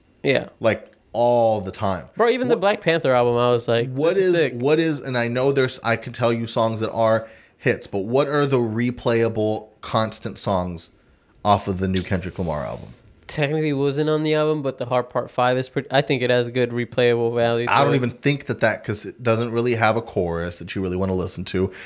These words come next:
Speaker 2: You just
Speaker 1: True.
Speaker 2: gotta hear him spit for multiple minutes.
Speaker 1: Yeah, it is. It's, like, five minutes long.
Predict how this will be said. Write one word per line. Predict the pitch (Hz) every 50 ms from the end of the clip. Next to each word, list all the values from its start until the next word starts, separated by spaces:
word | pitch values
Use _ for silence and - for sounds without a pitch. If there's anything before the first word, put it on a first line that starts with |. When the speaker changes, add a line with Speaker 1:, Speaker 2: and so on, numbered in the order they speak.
| - -
Speaker 2:
You | - 131
just | 131 131 127
Speaker 1:
True. |
Speaker 2:
gotta | 120 - 123
hear | 120 - - - 147 147
him | 135 143 131 117
spit | 107 - - - - - 131 135 135 -
for | - - 123 117 110
multiple | 107 107 110 110 117 - 117 117 113
minutes. | 110 113 117 139 156 - - - - - - - _ _ - - - _ _ _ _ _ - _ _ _ _ _ _ -
Speaker 1:
Yeah, | 123 117
it | 113
is. | 107 113 127 - - -
It's, | 123 127 123 -
like, | 123 120 -
five | - 123 113 101 98
minutes | 101 95 - - -
long. | - 92 90 104 113 120